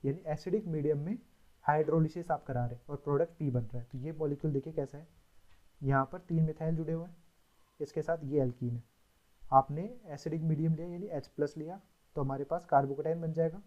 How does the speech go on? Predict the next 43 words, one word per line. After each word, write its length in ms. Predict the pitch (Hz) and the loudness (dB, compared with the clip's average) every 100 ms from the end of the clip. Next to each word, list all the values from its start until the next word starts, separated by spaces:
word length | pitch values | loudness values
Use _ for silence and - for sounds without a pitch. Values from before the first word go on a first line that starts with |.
| - - - _ _ _ _ - | -18 -20 -20 _ _ _ _ -12
कुछ 160 | 147 | -2
ऐसा 260 | 139 127 151 - - - - - _ _ _ - | -2 0 -4 -6 -16 -20 -20 -20 _ _ _ 0
carbocation 420 | 135 139 147 156 | 2 4 2 0
यहाँ 140 | 151 | -4
पे 100 | 151 | -4
जब 140 | 156 131 | -2 0
बना 240 | 139 147 151 _ _ _ _ _ - | -2 -4 -8 _ _ _ _ _ -2
तो 40 | |
ये 80 | 143 | 2
बन 140 | 151 | 4
चुका 200 | 160 185 | 2 -4
है। 60 | 196 - - _ _ 156 | -14 -18 -20 _ _ -2
अब 120 | 160 | -2
इसमें 240 | 160 165 | -2 2
आप 120 | 190 180 | 2 2
methyl 340 | 139 143 143 | 0 2 2
shift 200 | 139 - | 0 -6
कराएंगे, 360 | - 123 123 120 - - - - | -2 0 0 -4 -10 -20 -16 -4
क्योंकि 200 | 131 147 | 0 0
अपने 220 | 139 139 | -2 -4
को 120 | 185 | -4
टर्सरी 340 | 202 139 135 151 | -4 -4 -4 2
carbocation 460 | 143 127 139 165 | 2 4 -2 0
बन 140 | 147 143 | 0 0
सकता 260 | 131 - | -2 -4
है, 40 | 131 | 4
rearrangement 520 | 139 143 139 156 165 | 6 6 4 0 -2
हो 80 | 139 | -4
सकता 240 | 135 - 123 | -4 -4 -2
है, 60 | |
यहाँ 120 | 123 | -2
पर 160 | 120 123 - - - _ _ _ _ _ _ _ 139 | -6 -10 -16 -20 -20 _ _ _ _ _ _ _ 4
Rearrangement 440 | 147 151 151 165 | 6 6 4 0
possible 360 | 165 160 160 160 147 | 0 0 -2 -4 -4
हो 180 | 139 170 | -4 -6
सकता 260 | 175 - 160 | -6 -4 -4
है, 40 | |
तो 80 | 170 | -4
आप 160 | 180 - - | -10 -8 0
हर 80 | 147 | 2
एक 140 | 156 | 0
step 280 | - 156 151 | 0 0 0
में 120 | 151 | -6